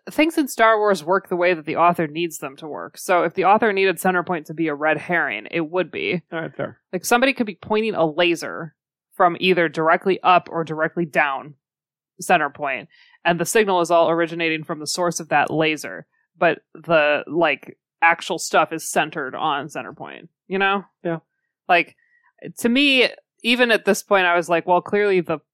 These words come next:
Speaker 1: the plot thinks that everything's coming from here," but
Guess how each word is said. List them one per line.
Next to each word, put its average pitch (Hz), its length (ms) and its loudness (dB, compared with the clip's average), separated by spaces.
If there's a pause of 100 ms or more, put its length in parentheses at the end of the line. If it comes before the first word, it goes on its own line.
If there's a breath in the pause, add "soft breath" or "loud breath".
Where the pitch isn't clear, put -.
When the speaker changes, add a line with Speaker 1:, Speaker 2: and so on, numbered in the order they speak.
Speaker 1:
the 160 80 -6
plot - 440 2
thinks 143 320 -8
that 151 140 -10
everything's 151 480 -8
coming 147 280 -6
from 151 160 -16
here," 143 240 -12
but 156 300 -6